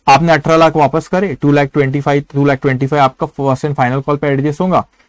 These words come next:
और ये जो आपने सेवेंटी फ़ाइव थाउजेंड, सेवेंटी फ़ाइव थाउजेंड शेयर अभी जो allot करे, एक चार रुपए आपका face value को represent करे, इसलिए share capital में,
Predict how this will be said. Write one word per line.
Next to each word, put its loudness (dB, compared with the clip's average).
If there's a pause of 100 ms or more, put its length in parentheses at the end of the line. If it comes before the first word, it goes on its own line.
(200)
और 6
ये 4
जो 4
आपने 4
सेवेंटी 2
फ़ाइव 0
थाउजेंड, 0
सेवेंटी -2
फ़ाइव -2
थाउजेंड -2
शेयर -2
अभी -4
जो -4
allot -2
करे, -8
एक -4 (220)
चार 4
रुपए -2
आपका -2
face -4
value 0
को -4
represent -4
करे, -2
इसलिए -8
share -4
capital -2
में, -4